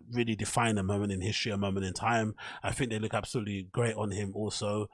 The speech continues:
Um, and yeah, it's just another way for kids to get educated and find out Wagwan, innit? And what the deal was, do their history, um, do their research, you know, study up on some things and kind of see where this inspiration actually comes from.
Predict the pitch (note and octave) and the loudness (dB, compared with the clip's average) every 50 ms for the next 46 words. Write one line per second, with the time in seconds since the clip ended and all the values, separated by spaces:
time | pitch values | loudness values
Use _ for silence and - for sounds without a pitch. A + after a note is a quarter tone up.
0 | - - - - - - G#2 G2 G2 F#2+ G2+ G#2 G2+ - - B2+ C#3 F3 E3+ - | -10 -18 -18 -12 -2 2 4 6 6 6 4 0 0 0 2 6 8 8 8 8
1 | - C#3 - - C#3+ C3+ B2+ C3+ B2+ A#2+ - A#2 - - D#3 C#3 - - A#2 A#2 | 6 4 4 6 6 6 8 6 6 6 4 0 0 2 2 4 4 2 0 0
2 | A#2+ A2+ A#2+ C3 B2+ - - C3 A2+ A2 G#2 G2+ F#2 - B2 A#2 A#2 A2+ A2 A2 | 0 0 0 0 2 4 4 4 4 4 0 -2 -2 0 0 0 2 2 2 2
3 | A2 G#2 G#2+ A2 A2 G2+ G2 C3+ C#3 B2+ B2 C#3 C#3 A#2 F#2 - - - - - | 2 4 4 4 4 6 6 6 6 6 6 4 2 0 -2 -4 -8 -14 -16 -14
4 | - - G#2+ A2 A2+ A2+ G#2 G#2+ G2 G#2+ C3 C3 A#2+ A#2 A#2 A2+ - C3+ A#2+ A#2 | -4 0 4 4 6 6 4 2 2 6 6 8 8 8 6 4 4 4 4 4
5 | G#2 F#2+ B2+ A#2+ - - - B2+ A#2 A2+ A2+ - - - - - - - - G#2+ | 4 4 4 4 4 4 4 4 2 0 0 -4 -8 -14 -14 -14 -6 0 2 4
6 | G#2 G2 G2 F#2+ C#3 C#3 C3 B2 G#2+ G#2+ C3 B2+ - - C#3 B2+ A2+ A2+ - - | 4 4 2 2 4 6 6 6 6 6 4 4 4 6 6 6 6 4 4 2
7 | - - - B2+ A2 G2 F#2+ G2+ G2+ - - _ - - - - - C#3+ C3 A#2+ | 0 0 0 0 0 0 0 -2 -4 -8 -14 _ -2 0 0 2 4 4 4 4
8 | A#2 B2 A#2 - - A2+ G2+ - B2 A#2 A2+ G2+ - C3 A#2 A2+ G#2+ G#2+ G#2+ - | 4 4 2 2 2 -2 0 0 0 -2 -2 -2 -4 -4 -4 -4 -4 -4 -6 -8
9 | - - - - - - - - - G2+ G2+ G2 - A#2 A2 G#2+ F#2+ - - C3+ | -12 -16 -18 -18 -18 -16 -12 -6 -4 -4 -2 0 0 0 0 0 2 2 2 2
10 | B2 A2 G#2+ G#2 G#2 G2+ G2 - A2 G2+ - A2+ G#2 - - A#2 G#2+ F2+ - A2 | 4 4 6 4 4 4 2 0 0 0 0 2 2 2 2 0 0 -2 -4 -6
11 | - - B2+ A#2 A2+ - - G#2+ F#2 E2+ | -6 -6 -4 -4 -4 -6 -6 -8 -8 -8